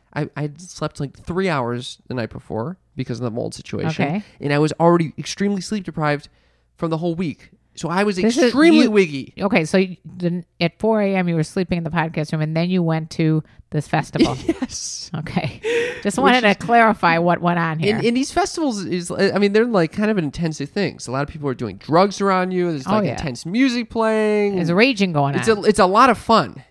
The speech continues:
Speaker 1: It's a, it's a lot of fun. But I would say it's not the best to go when you're experiencing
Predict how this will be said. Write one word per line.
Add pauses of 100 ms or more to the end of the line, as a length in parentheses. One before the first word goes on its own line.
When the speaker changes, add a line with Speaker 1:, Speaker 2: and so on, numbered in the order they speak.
Speaker 1:
It's
a, (100)
it's
a
lot
of
fun.
But (340)
I
would
say (220)
it's
not
the
best
to
go (420)
when
you're
experiencing